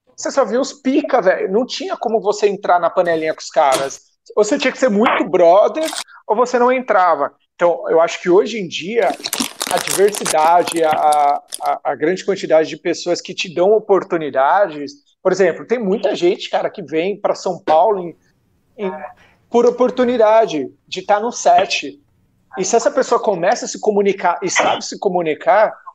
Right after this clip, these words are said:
logo menos essa pessoa entra num set ali pra fazer um make-off, e essa pessoa vai crescendo. Eu vejo dessa forma. Eu vejo dessa forma como você tá falando, que existe sim pessoas que têm dificuldade de, de,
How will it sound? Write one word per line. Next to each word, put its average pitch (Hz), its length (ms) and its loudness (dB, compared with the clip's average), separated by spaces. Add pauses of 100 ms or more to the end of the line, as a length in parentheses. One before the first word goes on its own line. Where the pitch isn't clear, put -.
(240)
logo 208 260 2
menos 214 220 0
essa 226 180 0
pessoa 214 360 2
entra 208 280 -2
num 202 140 -8
set 190 340 -2
ali 180 200 2
pra - 160 -6
fazer 160 180 -4
um 170 60 -2
make-off, 160 720 -2
e - 60 -14 (300)
essa 165 160 -2
pessoa 170 240 2
vai 160 160 2
crescendo. 170 640 -2 (320)
Eu 185 180 6
vejo 202 280 2
dessa 208 240 4
forma. 147 560 2 (140)
Eu 160 80 -2
vejo 190 280 4
dessa 214 220 2
forma 175 220 0
como 170 140 -8
você 175 120 -6
tá 160 140 0
falando, 156 600 0 (380)
que 180 80 0
existe - 340 -2 (180)
sim 190 200 -2
pessoas 180 480 2
que 160 320 4 (480)
têm 185 160 2
dificuldade 160 720 0
de, 160 200 -4
de, 143 540 -2